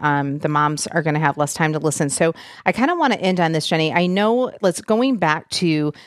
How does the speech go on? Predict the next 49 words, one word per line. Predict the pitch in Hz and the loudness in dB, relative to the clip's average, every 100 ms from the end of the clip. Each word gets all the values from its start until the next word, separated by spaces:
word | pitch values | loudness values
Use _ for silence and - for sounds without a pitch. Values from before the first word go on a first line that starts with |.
| _ _ | _ _
the | 180 | -2
planning. | - 180 160 139 139 | 0 0 2 0 -2
Um, | 170 160 156 151 147 - _ _ _ _ _ _ | 0 2 0 0 -4 -8 _ _ _ _ _ _
I, | 202 190 - | -4 -4 -2
I | 196 | -2
just | 185 | 0
think | 240 220 | 0 0
about, | 202 | 0
like, | 185 | 0
the | 160 | -2
systems | - 180 - 156 156 | 0 0 0 -2 0
in | |
our | 147 | 0
lives, | 143 135 143 160 | -2 -4 -4 0
right? | 160 | 0
So | - 196 | 0 -2
how | 202 | 0
about | 247 311 220 | 0 0 0
you | 214 | -2
share | - 190 170 | 0 0 0
with | 170 | 0
us, | 160 - | 0 0
like, | 165 147 - - - | -2 -2 -8 -12 -2
um, | 170 156 151 147 - | 2 2 0 -4 -6
what | 196 196 156 | 0 0 0
you | 196 190 | -2 -2
think, | - 165 160 - | 0 0 -2 -2
um, | 165 151 147 | 0 0 -2
in | 175 | -4
regards | 160 160 156 - | 0 0 0 0
to | 170 | 0
at | 147 | 0
Your | 151 156 | 0 0
Life | 151 - | 0 2
Rocks, | 143 143 - | 0 0 -4
what | 180 170 | -4 -2
you | 175 | -2
believe | 170 160 | 0 0
in | 156 | 0
the | 147 | 0
balance, | 147 147 147 - - - - - | 0 0 0 -2 -6 -6 -20 -4
um, | 156 151 147 | 0 0 0
in | 151 | -2
regards | 156 151 147 - | 0 0 0 -4
to | - 170 151 143 | -4 -2 0 0
systems | 139 - 254 - 220 202 185 | -2 -2 -2 0 0 0 -2
and | 147 139 | -4 -2
planning | 220 214 208 196 185 180 - | 0 2 2 0 0 -2 -2
and, | 160 151 151 147 | 0 2 2 -2